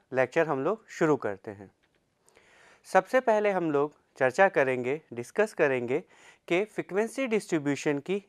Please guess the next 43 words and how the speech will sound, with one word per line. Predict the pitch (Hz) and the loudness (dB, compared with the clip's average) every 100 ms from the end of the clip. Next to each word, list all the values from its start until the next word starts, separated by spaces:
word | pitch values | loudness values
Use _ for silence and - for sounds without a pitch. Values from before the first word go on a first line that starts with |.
| 120 | -8
नीड | 120 135 160 165 | -2 -2 -2 -2
क्या | 175 170 | 4 4
है | 170 196 _ | 4 -2 _
और | 139 160 | 0 0
उसका | 151 - | 0 -2
अर्थ | 190 143 147 - - | 0 4 4 4 -12
क्या | 101 101 | -10 -10
है। | 98 _ _ _ - _ _ _ _ | -14 _ _ _ -20 _ _ _ _
इस | 220 - - _ _ _ _ | -4 -4 -16 _ _ _ _
चर्चा | - 160 156 185 | 2 2 4 2
को | 185 | 0
शुरू | - 180 220 | -4 -2 2
करने | 180 151 147 | 2 2 0
से | 156 | -2
पहले | 139 120 120 175 - - _ | 0 -2 -2 -4 -8 -20 _
हमें | 147 156 | -4 -4
थोड़ा | - 208 240 233 | 2 6 6 6
सा | 233 208 | 4 2
एक | 165 | 2
बार | 151 151 | 2 2
पिछले | - 127 - 151 180 175 _ 127 | 2 -10 -4 -2 -2 -10 _ -2
लेक्चर्स | 131 127 165 160 | 0 0 -2 -2
के | - 165 | -2 0
ऊपर | 151 123 135 | 0 0 -4
डिस्कस | 127 120 117 - 175 | -4 -8 -10 -4 -4
करना | - 156 156 | 0 2 4
होगा, | 165 156 156 175 - - - _ | 4 4 0 -2 -4 -20 -20 _
जहां | - 156 196 | -2 4 4
पर | 220 240 | 4 0
हमने | 190 151 147 208 - | 2 0 -2 -4 -4
प्रयोग | 156 160 190 202 | -2 4 2 2
के | 156 | 2
बारे | 123 110 117 | 4 4 2
में | 123 202 180 | -4 -6 -6
डिस्कशन | 131 135 151 135 147 | -8 -4 -4 -2 -4
किया | 120 113 101 | -4 -4 -4
था। | 98 101 95 _ _ _ - - - | -6 -12 -20 _ _ _ -20 -18 0
जब | 214 240 | 2 2
हमने | 240 233 | -2 -2
प्रयोग | 240 160 156 226 - | 0 0 2 0 0
के | |
बारे | 208 160 135 131 | 2 6 6 2
में | 131 147 | -2 -4